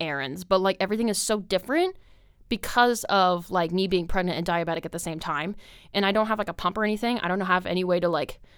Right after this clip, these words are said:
keep track of my blood sugar or anything. I don't have, like, an insulin pump or insulin, like, needle or anything. And plus, like, I'm just pregnant. Like, I'm fuck-, it's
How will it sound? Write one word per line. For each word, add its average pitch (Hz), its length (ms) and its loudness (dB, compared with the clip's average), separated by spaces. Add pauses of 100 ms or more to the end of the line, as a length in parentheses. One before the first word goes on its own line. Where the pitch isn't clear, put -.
(560)
keep 220 220 -4
track 196 280 0
of 180 80 -4
my 160 160 -2
blood 175 260 2
sugar 240 300 0
or - 20 4
anything. 240 540 0
I 180 520 2
don't 185 180 0
have, 196 120 -2
like, 190 80 -4
an 160 80 -4
insulin 226 640 -4
pump 220 280 0
or 196 120 0
insulin, 190 460 -2
like, 170 100 -2
needle 180 320 0
or 226 40 4
anything. 233 360 2
And 185 120 0
plus, 185 520 2
like, 170 440 0
I'm 196 140 2
just - 240 -8
pregnant. 175 560 2
Like, 185 220 -4
I'm 202 80 -2
fuck-, - 340 4
it's - 180 -4